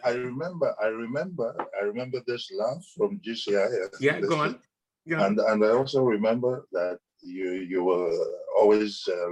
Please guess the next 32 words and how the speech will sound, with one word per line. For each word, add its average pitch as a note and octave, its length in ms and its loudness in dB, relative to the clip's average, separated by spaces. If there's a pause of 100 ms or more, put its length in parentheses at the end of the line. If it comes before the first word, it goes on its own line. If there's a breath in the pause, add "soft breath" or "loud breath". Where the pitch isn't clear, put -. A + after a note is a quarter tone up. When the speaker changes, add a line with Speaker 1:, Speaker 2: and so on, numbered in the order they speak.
(100)
Speaker 1:
laughing G#2 400 0
and F2 180 -8
joking G#2 720 2
Speaker 2:
Yes. D3+ 260 2
Speaker 1:
'cause G2 180 0
we G3+ 80 6
were G2+ 160 8
in G2+ 80 2
the G2+ 100 2
same C3+ 260 0
house. F#2 360 2
We F2 80 -10
were F#2 80 -4
in D#3+ 60 0
Speaker 2:
Yes, C3+ 200 0
Speaker 1:
Power - 100 6
Speaker 2:
yes, G#3 160 6
we G3 60 2
were - 60 4
in D#3+ 60 -2
the C#3+ 40 -6
Speaker 1:
House, - 40 -12
Speaker 2:
same C#3 160 -6
house. G#2 200 -6
Speaker 1:
remember? G#2 200 0
Speaker 2:
Yes, - 180 -14
yes. C3 260 -6 (160 loud breath)
Speaker 1:
Yeah, G2 220 2
Speaker 2:
One - 120 -2
of F#2 180 2
the, F2+ 80 4
Speaker 1:
um, F2+ 160 -4